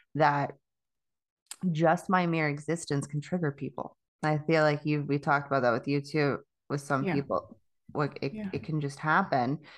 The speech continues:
Speaker 1: you're like, and we're over here like, "What the fuck just happened? I'm just
Speaker 2: <laughs>
Speaker 1: fucking chilling." And, like, just, if I had a penny for every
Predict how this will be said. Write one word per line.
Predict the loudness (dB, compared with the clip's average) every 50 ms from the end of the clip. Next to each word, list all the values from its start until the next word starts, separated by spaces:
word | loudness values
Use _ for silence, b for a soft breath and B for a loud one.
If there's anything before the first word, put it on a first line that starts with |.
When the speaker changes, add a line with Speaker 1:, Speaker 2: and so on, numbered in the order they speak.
| B B B
Speaker 1:
you're | 2 4 6
like, | 6 4 4 2 -2 -4 -2
and | 0 2 4 6
we're | 6 8 8
over | 8 6 6 4 2
here | 2 2 2
like, | 2 2 0 0
"What | 0 -2 -2
the | -2
fuck | -2 0 0 -2 -2
just | -4 -8 -4 0
happened? | 0 2 2 0 0 -2 -2
I'm | -2 -2 -2
just | -4 -4 -2 0
Speaker 2:
<laughs> |
Speaker 1:
fucking | 0 0 0 -2 -4 -6 -6 -8 -10 _ b b b b b b b b
chilling." | -2 2 4 4 4 4 2 0 -4 -8 -12 _ _ _ _ _ _ _ _ _ _ _ 0
And, | 2 2 4 4 4
like, | 4 4 2 2 0 -2 -6 -8 -14 -20 -20 _ -20 -10
just, | -4 -4 -4 -4 -4 -8 -12 -16 -8 _ -4
if | -2 0 2
I | 2 4
had | 4 4 2 2
a | 0
penny | 0 0 0 2 2 2 2
for | 2 2 2
every | 4 4 4 2 2 0 0 -2 -4 -6